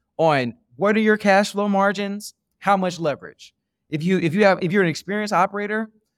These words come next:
if you have low leverage, if you did a deal in two thousand nineteen or two thousand twenty before the pandemic, a-, and you have low interest rates, and your property value has gone up and you don't wanna refi out of this low interest mortgage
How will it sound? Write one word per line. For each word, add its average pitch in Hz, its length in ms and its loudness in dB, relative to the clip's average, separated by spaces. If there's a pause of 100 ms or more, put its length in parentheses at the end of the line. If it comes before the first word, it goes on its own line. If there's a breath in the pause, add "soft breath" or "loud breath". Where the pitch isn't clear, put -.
(240)
if 160 120 -2
you 190 100 4
have 139 180 2
low 165 180 2
leverage, 180 380 -2
if 160 80 -6
you 196 100 -2
did 180 260 0
a 208 40 -4
deal 185 300 -2
in 170 80 -2
two 190 200 -8
thousand 165 380 -2
nineteen 175 640 -6
or 135 80 -10
two 185 160 -16
thousand 160 340 -4
twenty 175 320 -4
before 160 420 -2
the 170 120 0
pandemic, 170 560 -4 (420 soft breath)
a-, 151 40 0 (140)
and 170 100 2
you 180 80 4
have 156 160 2
low 156 380 0
interest 170 360 -2
rates, 202 380 -6 (340)
and 160 360 -2 (120)
your 180 120 0
property 185 340 0
value 175 240 4
has 165 140 -2
gone 180 360 -2
up 196 360 0 (120)
and 170 260 0
you 170 120 -2
don't 175 240 2
wanna 185 160 0
refi 180 340 0
out 156 160 2
of 175 100 -2
this 165 200 -6
low 160 220 0
interest 170 260 -2
mortgage 190 560 -2